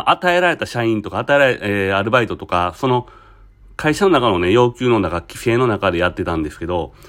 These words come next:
まあ、起業してからそんなんもなくなったんで、もうすごいめんどくさくなったんですね、人を育てるっていうことに対して。で、思ってたのはやっぱり実力すべて。で、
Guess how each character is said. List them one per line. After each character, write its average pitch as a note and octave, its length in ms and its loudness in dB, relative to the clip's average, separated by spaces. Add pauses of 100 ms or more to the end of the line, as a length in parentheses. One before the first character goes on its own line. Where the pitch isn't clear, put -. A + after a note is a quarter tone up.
(200)
ま G#2+ 100 -4
あ、 - 20 -4
起 D3+ 180 0
業 E3 160 8
し F3+ 40 -4
て G3+ 60 -4
か G#3+ 80 2
ら G3 60 4
そ F#3+ 160 0
ん G#3 60 0
な G#2+ 100 4
ん F2 60 0
も F2 60 0
な G#2 120 0
く A#2 80 0
な A#2 100 2
っ - 80 -4
た C#2+ 120 -6
ん D2+ 100 -4
で、 D2 400 -4
も F#2 160 0
う - 20 -2
す - 140 -2
ご D#4+ 120 6
い A#2 40 4
め C#3+ 120 6
ん F3+ 80 6
ど F3 80 4
く - 60 -4
さ D#3 120 0
く B2 60 -2
な D2+ 100 -2
っ C#2+ 40 -8
た - 80 -8
ん D#2 60 -2
で D2+ 60 -6
す - 100 -4
ね、 D3 80 -2
人 A2 160 0
を - 20 -2
育 F#2+ 240 0
て F#2 100 -2
る F2 80 2
っ E2+ 40 -2
て - 100 -8
い D2 40 -4
う - 20 -6
こ D2 60 -6
と D2+ 80 -6
に D2 60 -6
対 C#2+ 180 -6
し - 80 -16
て。 F2 220 -4 (840)
で、 C#3 160 6
思 F3 180 6
っ - 20 6
て - 80 4
た D#3 100 8
の G#2+ 60 2
は A2 60 2
や A2 60 2
っ - 20 -10
ぱ G#2 100 0
り F2 60 -2
実 C3+ 280 -2
力 - 180 0
す - 100 -6
べ F2+ 120 2
て。 D2 260 -4 (140)
で、 G#2 400 2